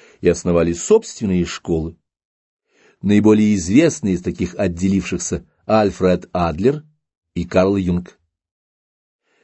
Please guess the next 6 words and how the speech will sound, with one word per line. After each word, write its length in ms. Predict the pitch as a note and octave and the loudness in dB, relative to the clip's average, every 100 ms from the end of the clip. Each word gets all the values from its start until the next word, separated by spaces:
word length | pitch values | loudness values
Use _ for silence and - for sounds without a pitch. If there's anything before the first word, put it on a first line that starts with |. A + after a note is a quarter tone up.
| _ - | _ -2
Примерно 640 | C3+ F#3 A3+ G3+ G3+ G3 | 4 6 6 4 0 -2
в 80 | - | -2
тысяча 420 | G#3+ G3 - E3 | -4 -4 -4 -2
девятьсот 440 | D#3 D3+ - E3 | 2 2 2 0
десятом 520 | C#3+ C#3+ D#3 D3 C#3 | 0 2 2 2 0
году 440 | C3 C3 F#3 F#3 | 2 2 2 -4